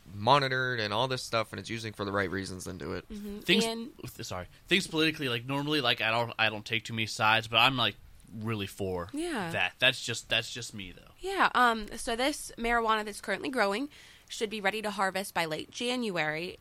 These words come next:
Speaker 2: and then it will be tested by the state, and if approved, it will be sent to a processor to make into drugs. Um, and this, um, company has also applied for a processor's license, but have not, um, heard if they'll get one or not.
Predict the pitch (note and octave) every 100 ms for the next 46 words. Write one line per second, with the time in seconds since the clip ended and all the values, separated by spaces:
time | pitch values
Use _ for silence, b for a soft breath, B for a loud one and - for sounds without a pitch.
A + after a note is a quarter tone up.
0 | - G3 F#3+ E3+ D#3+ F#3 G3 F#3 F#3 -
1 | C#4 D4+ - F4 F4+ B B B G#3+ F#3+
2 | F#3 - G3+ A3 G3+ G3+ F#3+ - - G#3
3 | A3+ A#3+ A#3 - F#3+ F#3+ F#3+ F3+ - -
4 | F3+ F3 - F3 - F#3+ G3+ G3+ A3 G#3+
5 | - F3 D#3+ D#3+ C#3+ D#3 D3+ A#3 - -
6 | B B B - G#3 G3+ F#3+ F#3+ - -
7 | - G3 F#3+ F3 F3 F3 B B B B
8 | - G3+ G#3+ A3 - - G3 F#3 - C4
9 | A#3 A3 G#3 - G3 G#3 G#3 F3+ G3 E3+
10 | - E3+ - F#3+ F#3 - F#3+ - A3 G#3+
11 | G3+ A3+ - A3+ C4+ D4 B3+ G3+ F#3 F3+
12 | G3 F3 F3 D#3 - - E3+ D3+ D#3 F3
13 | E3 - D#3 D#3 E3+ G3 F#3+ G3 G#3 G#3
14 | A#3